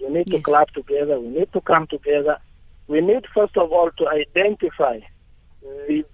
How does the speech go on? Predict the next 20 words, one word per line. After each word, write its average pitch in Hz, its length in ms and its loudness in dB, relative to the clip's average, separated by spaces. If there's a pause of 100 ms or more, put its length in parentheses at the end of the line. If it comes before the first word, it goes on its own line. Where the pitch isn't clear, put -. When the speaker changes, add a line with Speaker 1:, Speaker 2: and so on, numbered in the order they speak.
(140)
Speaker 1:
the 160 80 0 (100)
problem 180 580 2
that 147 200 -2
is 147 160 -8
actually 151 480 -2
affecting 185 540 -4
us 143 180 0 (100)
all 143 220 -4
equally. 135 400 -6
And 131 160 -8
in 139 180 -10
that 180 200 6 (120)
sense, 170 280 0 (420)
we 143 140 -4
can 147 200 2
at 139 160 0
least 156 460 -2
identify 165 720 0
it 170 240 -2 (560)
and 139 220 -8